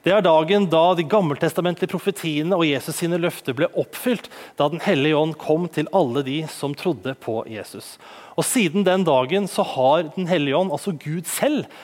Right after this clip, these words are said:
vært hos alle vi som tror på Jesus. Og det er egentlig ganske spinnvilt.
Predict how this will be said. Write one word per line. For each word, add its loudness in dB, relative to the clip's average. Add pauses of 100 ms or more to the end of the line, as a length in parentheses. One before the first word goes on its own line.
vært -4
hos -2 (100)
alle 0 (180)
vi -8
som -10
tror -8
på -6
Jesus. -12 (320)
Og -10
det 0
er -10
egentlig -8
ganske -8 (320)
spinnvilt. -10